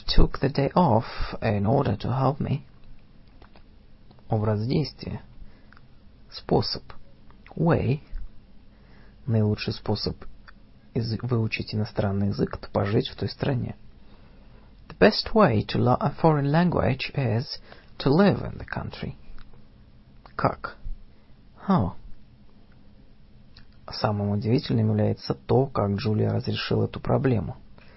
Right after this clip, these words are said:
The astonishing thing is how Julie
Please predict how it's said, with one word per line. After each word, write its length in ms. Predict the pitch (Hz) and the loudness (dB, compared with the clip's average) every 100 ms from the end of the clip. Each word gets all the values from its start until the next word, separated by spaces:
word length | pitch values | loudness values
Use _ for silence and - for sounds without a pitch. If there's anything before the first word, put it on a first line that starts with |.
| - - - - - - - - | -20 -20 -20 -20 -20 -20 -20 -2
The 180 | 247 190 | 0 0
astonishing 840 | - - 165 208 202 - - - - | -2 0 4 6 4 0 -4 -4 2
thing 440 | 151 80 90 139 - - | 2 2 0 -2 -4 -4
is 300 | 113 104 - - | -2 -2 -6 -2
how 340 | 127 113 110 - | 2 4 2 -2
Julie 600 | - 196 233 - - 127 | 2 4 4 2 -2 -4